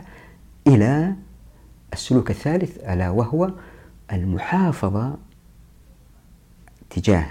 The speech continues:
الإنسان والاندفاع تجاه الأعيان. الكارثة أن الدول الإسلامية والعربية ودول العالم الثالث في العصور الأخيرة، وبالذات بعد سقوط الدولة العثمانية،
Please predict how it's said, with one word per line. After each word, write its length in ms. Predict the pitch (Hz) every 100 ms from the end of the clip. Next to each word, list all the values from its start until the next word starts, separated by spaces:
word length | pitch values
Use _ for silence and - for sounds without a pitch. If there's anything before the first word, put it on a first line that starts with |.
| -
الإنسان 560 | 90 90 - 156 185 147
والاندفاع 840 | 110 107 - 101 87 92 - 165
تجاه 300 | - 95 80
الأعيان. 400 | 92 - - - 117 - - - - - - - - - - - - - - - - - - - -
الكارثة 880 | 117 - 196 254 254 208 156 151 135
أن 200 | 101 90
الدول 920 | 90 98 117 147 196 156 113 92 87 87 90 95 113 113 - - - - - - - - - - - - - -
الإسلامية 640 | - - 98 90 92 87 85
والعربية 580 | 87 80 76 78 85 82
ودول 180 | 90
العالم 320 | - 69 76 76
الثالث 540 | - 131 120 101 87
في 400 | - - - 90
العصور 580 | 87 85 - 87 - -
الأخيرة، 500 | - - 113 92 87
وبالذات 440 | 85 87 87 -
بعد 180 | 90 69
سقوط 240 | - -
الدولة 280 | - - -
العثمانية، 600 | - - 87 101 113 101